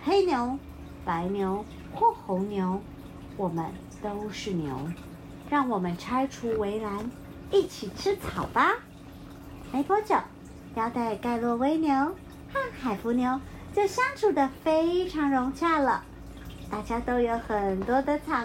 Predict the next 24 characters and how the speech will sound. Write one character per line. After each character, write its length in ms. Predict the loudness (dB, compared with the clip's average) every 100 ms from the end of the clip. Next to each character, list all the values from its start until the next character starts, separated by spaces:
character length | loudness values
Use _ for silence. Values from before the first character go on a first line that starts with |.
| -2
可 120 | -2
以 220 | 0 0
吃 280 | -2 -2 4
哦。 480 | 6 8 6 4 0 -6 -14 -14 -14 -12 -12 -10 -10 -8 -8 -4
克 80 | -2
兰 260 | -2 -2 2
加 280 | 4 2 0 -10 -12 -12 -2
出 140 | 2
生 240 | 4 2 2
在 180 | 0 0
一 100 | 2
个 140 | 2
美 380 | 4 2 2 2
丽 180 | 2 2
的 140 | 0
夏 240 | 0 2
日， 380 | 2 0 0 -2 -4 -12 -14 -14 -10 -4
对 120 | -2
他 160 | -2 -2
的 160 | -2 -4 -2
父 100 | 0
母 160 | 0
来 320 | -2 -4 -2 -2 0
说， 260 | 2 2